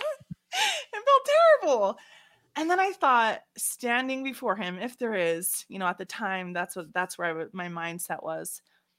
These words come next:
standing before him and saying, "Listen, I did everything I could just,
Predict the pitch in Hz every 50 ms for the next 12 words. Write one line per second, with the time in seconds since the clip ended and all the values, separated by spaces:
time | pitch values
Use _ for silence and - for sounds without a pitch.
0 | _ _ - - 240 233 240 247 247 233 233 - 220 220 202 185 185 180 - 196
1 | 185 180 180 185 190 190 - - 185 175 165 165 175 175 - _ _ _ _ _
2 | - 220 240 233 240 208 180 170 - - _ _ - 208 220 220 208 196 196 202
3 | 196 196 - - 190 185 180 170 175 - - - 196 185 180 180 - 220 226 -
4 | -